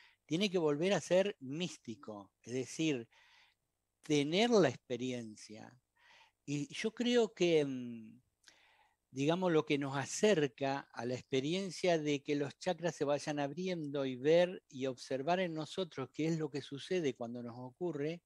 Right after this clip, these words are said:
es la meditación, ¿no? Primero la meditación, este, del Raja Yoga y después la meditación del Agni Yoga, que es una meditación de silencio, es sin simiente.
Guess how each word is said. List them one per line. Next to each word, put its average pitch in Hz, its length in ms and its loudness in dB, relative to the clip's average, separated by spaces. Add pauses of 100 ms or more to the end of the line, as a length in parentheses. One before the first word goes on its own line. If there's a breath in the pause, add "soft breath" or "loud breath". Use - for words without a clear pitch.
(540 loud breath)
es 185 160 -2
la 208 140 -2
meditación, 113 960 -6
¿no? 156 300 -14
Primero 175 400 -4
la 175 180 2
meditación, 143 1000 -4 (600 soft breath)
este, 120 880 0 (300 soft breath)
del 127 200 -2
Raja 139 320 -2
Yoga 170 600 -2 (680 soft breath)
y 131 120 -8
después 185 400 -2
la 226 120 0
meditación 147 640 -2
del 143 200 4
Agni 127 320 -2
Yoga, 110 440 -10
que 139 200 -6
es - 160 -12
una 160 140 -4
meditación 127 680 -6
de 143 100 -8
silencio, 113 880 -4 (480 soft breath)
es 139 200 -8
sin - 460 -8
simiente. 123 960 -6